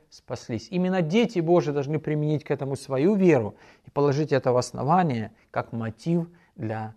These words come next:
своих действий и поступков. Неверующие этого делать не будут. Мой с вам совет в отношении стократного урожая и в отношении всего, что связано со сферой материальных.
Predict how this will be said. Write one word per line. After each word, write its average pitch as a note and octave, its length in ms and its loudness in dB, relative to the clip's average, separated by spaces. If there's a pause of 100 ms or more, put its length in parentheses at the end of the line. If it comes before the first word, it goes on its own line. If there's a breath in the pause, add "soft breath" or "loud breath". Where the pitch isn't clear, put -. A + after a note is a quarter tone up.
своих B2+ 480 0
действий C#3 640 0
и A#2+ 80 -6
поступков. - 680 -14 (460)
Неверующие A3 540 4
этого F#3 180 -2
делать F3+ 400 0
не C#3 180 -8
будут. A2 340 -10 (1120 soft breath)
Мой B3 240 6
с - 120 -10
вам G3 240 6
совет F#3 440 4
в A#2+ 60 2
отношении C3+ 500 0
стократного C3+ 680 2
урожая B2+ 640 2
и - 160 -8
в A#2+ 80 0
отношении C#3 560 -2
всего, E3 320 0
что C#3 200 -4
связано B2 500 0
со - 160 -10
сферой C3 400 0
материальных. A#2 760 0